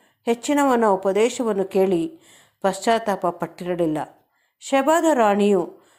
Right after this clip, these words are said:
ಸೊಲೊಮೋನನ ಜ್ಞಾನವನ್ನು ಕೇಳಲು ಬಹು ದೂರ ಪ್ರಯಾಣ ಮಾಡಿ ಬಂದಿದ್ದಳು. ಆದರೂ ಇವರು ಸೊಲೊ-, ಸೊಲೊಮೋನನಿಗಿಂತಲೂ ಹೆಚ್ಚಿನವನ ಸಮ್ಮುಖದಲ್ಲಿರುವಾಗಲೂ ಆತನನ್ನು ಗ್ರಹಿಸಿರಲಿಲ್ಲ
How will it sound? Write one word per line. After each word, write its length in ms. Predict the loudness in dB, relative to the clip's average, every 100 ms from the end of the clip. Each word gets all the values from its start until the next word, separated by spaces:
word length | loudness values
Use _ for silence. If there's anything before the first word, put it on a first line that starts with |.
| _ -4
ಸೊಲೊಮೋನನ 640 | 0 2 2 2 4 2 0 0
ಜ್ಞಾನವನ್ನು 580 | 2 2 2 0 -2
ಕೇಳಲು 680 | -4 -2 -2 0 -2 -4 -12 _ _ _ -4
ಬಹು 280 | -2 0 2
ದೂರ 240 | 2 4 2
ಪ್ರಯಾಣ 500 | 2 0 2 2 2
ಮಾಡಿ 420 | 0 0 0 -2
ಬಂದಿದ್ದಳು. 800 | -4 -6 -6 -4 -6 -8 -14 _ _ _ _
ಆದರೂ 420 | 0 2 2 2 2
ಇವರು 680 | 2 2 2 0 -2 -16 _ _ _
ಸೊಲೊ-, 680 | -4 0 2 2 0 -6 -8
ಸೊಲೊಮೋನನಿಗಿಂತಲೂ 1300 | -2 0 2 2 4 4 2 2 0 0 0 2 0
ಹೆಚ್ಚಿನವನ 800 | -4 -4 -4 -4 -2 0 0 0 -2 -6 _ _ _ _ -12
ಸಮ್ಮುಖದಲ್ಲಿರುವಾಗಲೂ 1500 | -2 0 2 2 0 0 0 0 2 2 2 0 -2 -4 _ _ _ -6
ಆತನನ್ನು 680 | 0 0 0 0 2 2 0
ಗ್ರಹಿಸಿರಲಿಲ್ಲ 1080 | -2 -2 0 -2 -4 -2 -4 -4 -8 -14